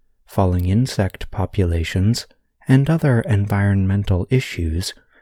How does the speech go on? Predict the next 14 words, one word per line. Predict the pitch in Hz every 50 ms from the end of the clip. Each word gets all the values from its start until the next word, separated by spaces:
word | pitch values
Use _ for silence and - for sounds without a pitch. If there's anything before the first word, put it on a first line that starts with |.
| _ _ -
could | - - 175 170 160
show | 151 - - - 156 147 143 139
the | 135 139 131
need | 131 131 131 120 95 90 90 104 - - _
for | - - - - 120 117
more | 120 127 135 143 143 147 143
kinds | - - 135 131 131 135 131 - -
of | 117 113 - -
plants | - 139 139 127 101 85 90 - - - - _ -
in | - 101 110 117
spaces | - - - 147 151 - - - 87 85 76 - -
large | 98 107 120 117 92 82 82 - - - -
and | - 98 87 85 82
small. | - - - 101 95 98 104 104 90 82 82 -